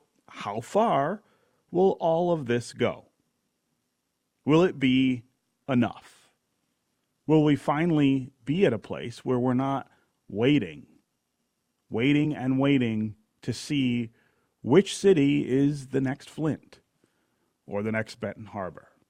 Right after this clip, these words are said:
That's what we are going to talk about for most of the hour today. A little later,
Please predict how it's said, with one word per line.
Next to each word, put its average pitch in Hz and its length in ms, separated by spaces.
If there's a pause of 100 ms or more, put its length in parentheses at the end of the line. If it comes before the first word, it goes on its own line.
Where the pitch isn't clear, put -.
(1700)
That's - 200
what 240 100
we 180 160
are 165 100
going 139 320
to 127 80
talk - 400
about 85 400
for 104 640
most 113 520
of 104 420
the 131 160
hour 165 300
today. 104 260
A 101 60
little 190 200
later, 131 440